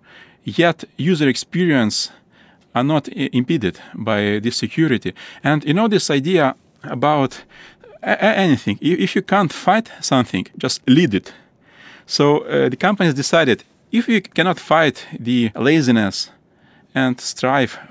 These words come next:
for convenience of our users, uh, we need to give them what they want, yet, uh, not, uh, giving up security. It's a very hard task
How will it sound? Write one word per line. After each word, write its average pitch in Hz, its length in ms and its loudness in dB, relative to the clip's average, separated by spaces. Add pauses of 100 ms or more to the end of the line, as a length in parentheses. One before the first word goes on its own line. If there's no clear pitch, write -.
(120)
for 120 420 0 (380)
convenience 123 640 0
of - 160 -6
our 135 140 0
users, 117 640 -2 (120)
uh, 120 280 -4
we 143 100 -2
need 170 220 -2
to 135 80 -6
give 123 340 0
them 101 240 -2 (220)
what 120 320 -4
they 113 100 0
want, 165 380 0 (520)
yet, 151 440 0
uh, 127 200 0 (400)
not, 139 440 -4
uh, 117 180 0 (160)
giving 127 240 4
up 127 120 2
security. - 640 -2
It's - 140 -4
a - 40 -12
very 104 180 0
hard - 280 -10
task - 360 -10